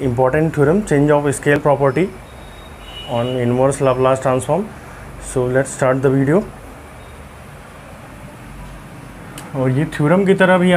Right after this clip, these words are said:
आता है या change of scale property के रूप में पूछा जाता है, तो ये काफ़ी इंपॉर्टेंट है जो हमारे अपकमिंग क्वेश्चंस होंगे। तो थ्योरम कुछ इस तरह से है कि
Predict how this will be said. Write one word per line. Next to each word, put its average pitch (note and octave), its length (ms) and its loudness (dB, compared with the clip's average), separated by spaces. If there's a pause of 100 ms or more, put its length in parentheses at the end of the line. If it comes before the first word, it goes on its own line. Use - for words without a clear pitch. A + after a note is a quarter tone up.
आता F3 160 2
है F3 200 0 (1000)
या C3 240 2
change D3+ 420 4
of D3+ 180 -2 (280)
scale D3 320 2
property D3 420 2
के D#3 100 -2
रूप D3+ 140 -2
में D3+ 200 -2
पूछा C#3 240 0
जाता C#3 340 2
है, E3+ 100 -2 (680)
तो C#3 60 0 (120)
ये D3 160 6 (100)
काफ़ी C3+ 260 2
इंपॉर्टेंट E3+ 520 2
है E3 400 -2
जो C3+ 120 -2
हमारे C3 260 0
अपकमिंग C#3 460 0
क्वेश्चंस C#3 400 -2
होंगे। C3+ 280 2 (1300)
तो C3+ 80 -4 (480)
थ्योरम E3 300 4
कुछ G3+ 180 2
इस G3 140 4
तरह F#3 240 4
से G3 80 2
है F3 160 4 (320)
कि F3 100 4